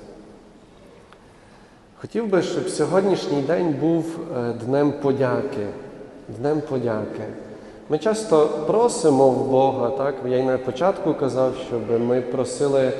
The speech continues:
Бога про всі благодаті для вас, щоб ми за вас молилися, щоб ви були вірними Богові. Але давайте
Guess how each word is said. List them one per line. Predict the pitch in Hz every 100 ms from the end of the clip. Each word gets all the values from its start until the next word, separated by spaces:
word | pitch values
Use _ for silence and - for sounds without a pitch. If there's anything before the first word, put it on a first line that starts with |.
| - - - - - -
Бога | 123 120 156 151 139
про | 143 131 127 123 120 120
всі | -
благодаті | 170 165 135 139 147 156 156 151 131
для | 135
вас, | 127 131 127
щоб | 143 131
ми | 147
за | 143
вас | 143 139 -
молилися, | 135 135 156 147 135 143 135 127 - - - - -
щоб | - 127 120
ви | 127 135
були | 131 135 127
вірними | 147 160 147 135 135
Богові. | 123 143 151 143 139 135 131 - - - - - - - - -
Але | 139
давайте | 143 165 240 226 175 151 151